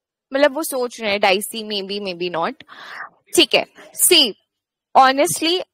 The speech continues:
अगर थोड़ा भी अच्छा लग रहा है, बस उतना ही चाहिए, to be very honest with you all।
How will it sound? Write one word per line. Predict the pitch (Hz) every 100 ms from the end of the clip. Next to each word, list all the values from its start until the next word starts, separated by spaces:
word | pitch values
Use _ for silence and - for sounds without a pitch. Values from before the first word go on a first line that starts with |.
| -
अगर | 262 262 294
थोड़ा | - 320 269 277
भी | 285 330
अच्छा | 330 233 - 277 294
लग | 269 220 226
रहा | 240
है, | 240 254 262 320 _ _ 208
बस | 277 269
उतना | - 226
ही | 233
चाहिए, | 254 202 165 220 _ _ _ -
to | 214
be | 254
very | 233 208 247
honest | 214 190 208 -
with | 220
you | 202
all। | 180